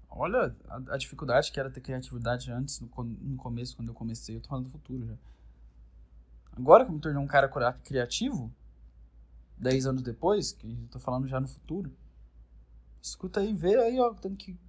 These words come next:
por que que foi. Vocês ficam falando assim, "Ah, não, as pessoas, elas conseguem as coisas por sorte, o talento." Olha aí como é que é, como,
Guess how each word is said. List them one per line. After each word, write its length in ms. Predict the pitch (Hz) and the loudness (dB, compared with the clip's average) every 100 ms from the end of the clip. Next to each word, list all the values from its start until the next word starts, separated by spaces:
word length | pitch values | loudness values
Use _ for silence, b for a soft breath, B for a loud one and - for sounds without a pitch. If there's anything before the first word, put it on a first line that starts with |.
| - | -12
por 100 | - | -10
que 140 | 180 190 | -6 -6
que 60 | |
foi. 340 | - 196 214 - - - | -2 -2 -2 -4 -14 -8
Vocês 200 | - 165 | -6 -6
ficam 140 | 175 | 4
falando 240 | 175 170 | 6 6
assim, 320 | 170 160 175 180 | 4 0 0 -2
"Ah, 140 | 180 | -2
não, 140 | 170 | -4
as 100 | 165 | -6
pessoas, 400 | - 147 - 151 | -6 -8 -6 -6
elas 200 | 160 156 | -8 -10
conseguem 340 | - 151 139 147 | -8 -6 -4 -4
as 100 | 139 | -6
coisas 260 | - 143 | -6 -10
por 140 | - 135 | -8 -8
sorte, 380 | - - 135 127 | -4 -2 -2 -4
o 40 | |
talento." 340 | 131 127 127 | -2 0 0
Olha 160 | 170 190 | -2 -2
aí 60 | 190 | -2
como 160 | 180 | -4
é 40 | 160 | -4
que 140 | - | -6
é, 80 | 156 | -10
como, 200 | - | -8